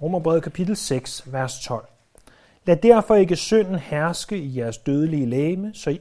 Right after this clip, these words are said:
adlyder dets lyster. Stil heller ikke jeres lemmer til rådighed for synden som redskaber for uretfærdighed. Men stil jer selv til rådighed for Gud som levende, der før var døde,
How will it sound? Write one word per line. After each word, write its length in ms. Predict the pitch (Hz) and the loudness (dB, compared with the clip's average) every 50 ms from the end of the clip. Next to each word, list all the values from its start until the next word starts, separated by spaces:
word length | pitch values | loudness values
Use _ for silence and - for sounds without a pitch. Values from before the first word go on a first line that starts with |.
| _ - | _ -6
adlyder 420 | 151 147 151 165 170 156 156 147 | -4 -2 -2 -2 -2 -4 -6 -6
dets 260 | 127 127 117 113 - 131 | -8 -10 -12 -12 -8 -8
lyster. 420 | 139 143 131 - - - - _ _ _ _ _ _ _ _ _ _ _ _ - | -6 -6 -8 -10 -16 -20 -20 _ _ _ _ _ _ _ _ _ _ _ _ -20
Stil 300 | - - - 170 147 143 | -14 -6 -2 -2 0 0
heller 200 | 170 170 147 135 | 0 0 0 -2
ikke 140 | 139 139 | -2 0
jeres 140 | 135 123 123 | -2 -2 -2
lemmer 280 | 131 135 135 143 156 160 | -2 -4 -2 -2 -4 -4
til 160 | 151 - 127 | -4 -6 -6
rådighed 420 | 117 127 131 143 156 139 127 117 | -4 0 0 0 0 -2 -4 -8
for 140 | 120 - 117 | -10 -12 -12
synden 420 | - - - 202 190 165 170 175 165 | -10 -4 -2 -2 -2 -2 -4 -10 -10
som 200 | - 139 123 120 | -8 -10 -8 -4
redskaber 560 | 127 135 151 147 - - 160 139 127 - 120 | -2 -2 -2 -4 -6 -8 -10 -10 -10 -12 -16
for 160 | - - 120 | -14 -14 -14
uretfærdighed. 680 | 117 - 110 104 - - 135 135 139 147 131 - 160 180 _ _ _ _ _ _ _ _ _ _ _ _ _ _ _ - | -14 -12 -14 -14 -12 -12 -12 -12 -12 -16 -18 -18 -18 -20 _ _ _ _ _ _ _ _ _ _ _ _ _ _ _ -6
Men 160 | 165 160 156 | -4 -4 -4
stil 280 | - - - 185 180 175 | -4 -2 0 0 2 4
jer 120 | 160 151 | 2 2
selv 340 | 143 - - 269 285 269 233 | 0 0 2 2 2 2 2
til 220 | - - 233 202 | 0 -2 -2 -2
rådighed 480 | 165 156 156 170 185 175 156 202 196 156 | 0 0 0 2 2 0 0 -2 -4 -4
for 160 | - - 160 | -6 -6 -6
Gud 240 | - - 151 147 165 | -4 -2 -2 -2 -2
som 200 | 160 - 147 131 | -2 -4 -6 -4
levende, 460 | 123 135 143 156 170 180 190 202 190 - | -4 -4 -4 -4 -4 -4 -6 -6 -10 -10
der 80 | - - | -12 -16
før 300 | - - - 165 170 147 | -8 -2 0 0 0 0
var 100 | 123 117 | -4 -8
døde, 380 | 117 - 131 135 147 170 185 | -8 -8 -8 -8 -6 -8 -10